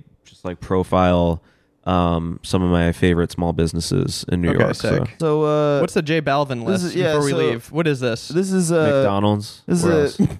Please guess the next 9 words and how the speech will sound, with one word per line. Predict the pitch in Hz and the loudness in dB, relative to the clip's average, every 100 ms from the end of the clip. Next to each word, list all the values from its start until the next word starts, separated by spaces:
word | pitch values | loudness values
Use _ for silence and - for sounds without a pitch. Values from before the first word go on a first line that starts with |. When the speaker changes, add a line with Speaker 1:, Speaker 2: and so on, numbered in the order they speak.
| _ | _
Speaker 3:
J, | 151 170 170 156 | -2 0 0 0
J | 180 175 | 0 2
Balvin's | 175 170 160 151 - | 2 2 0 -2 0
favorite | 170 170 165 147 | 0 2 0 2
New | |
York | 160 156 139 - | 2 2 0 -4
spots. | - - 139 123 - - - - - _ _ _ _ | -4 -2 -2 -4 -6 -6 -6 -10 -18 _ _ _ _
The | 110 117 | -2 -2
co-, | - 131 | 0 -2